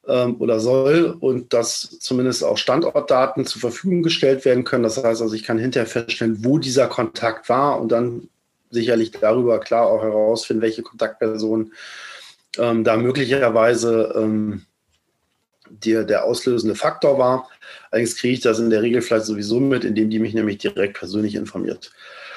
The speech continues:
Also ich persönlich würde darum bitten, ähm, nicht immer den Datenschutz als, ähm, Problemfaktor zu sehen, wenn es darum geht, hier die Corona-Pandemie mit der Corona-App zu bekämpfen, sondern ich würde eher darum bitten,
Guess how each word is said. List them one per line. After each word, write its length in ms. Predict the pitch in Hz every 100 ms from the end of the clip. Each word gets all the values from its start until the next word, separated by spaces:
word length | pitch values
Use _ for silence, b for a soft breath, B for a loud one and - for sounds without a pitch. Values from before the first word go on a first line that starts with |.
| B B B
Also 160 | 131
ich 140 | 151 156
persönlich 400 | 165 143 156 135
würde 220 | 143 156
darum 340 | 131 120 123
bitten, 460 | 117 160 165 156 151
ähm, 280 | - 127 123
nicht 140 | 135
immer 280 | 139 135 131
den 140 | 117 113
Datenschutz 880 | 113 135 160 - 147 - - - -
als, 460 | 117 120 117 - -
ähm, 320 | 120 113 110
Problemfaktor 840 | - 110 120 143 - 160 - 127
zu 160 | - 120
sehen, 360 | 113 120 127
wenn 120 | 117 113
es 120 | 113
darum 260 | 117 113
geht, 300 | 110 123 123 - B B B -
hier 140 | 131
die 120 | 120
Corona-Pandemie 1040 | 117 117 117 160 151 - 135 127 123 127 127
mit 180 | 117 113
der 120 | 113
Corona-App 640 | 110 - 123 165 - 123
zu 120 | -
bekämpfen, 560 | 127 117 131 135 - 139
sondern 240 | 123 120
ich 120 | 120 113
würde 180 | 120
eher 460 | 123 117 117 123 117
darum 240 | 123 113 113
bitten, 400 | 123 120 113